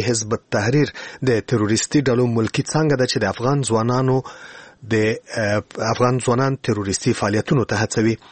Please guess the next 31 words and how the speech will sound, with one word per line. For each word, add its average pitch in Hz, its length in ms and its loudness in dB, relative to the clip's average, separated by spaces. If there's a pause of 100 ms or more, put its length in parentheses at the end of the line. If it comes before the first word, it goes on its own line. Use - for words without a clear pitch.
(200)
په 123 140 0
هلمند 117 320 2
کې 113 100 2 (100)
د - 20 2 (140)
نویو 117 280 2
بندو 101 320 -2
شویو 117 320 0
ښوونځیو 107 500 0 (580)
بیا 143 220 2 (160)
پرانیستو 107 560 0
ته 104 180 -2
هیلې 139 320 0
پیدا 104 260 0
شوې 110 340 0
دي. 117 140 2 (120)
نور 170 160 4
مطالب، 120 440 0 (160)
نیمه 147 240 2
نړۍ 120 280 2 (120)
او 117 160 0
د 104 80 -6
یو 113 160 4
کلي 123 240 0
زر 113 240 0
غږونه 113 360 0
ډرامې 107 280 0 (340)
یوه 101 220 2
نوې 98 240 2
برخه 98 320 -2
هم 139 80 0
په 113 100 -4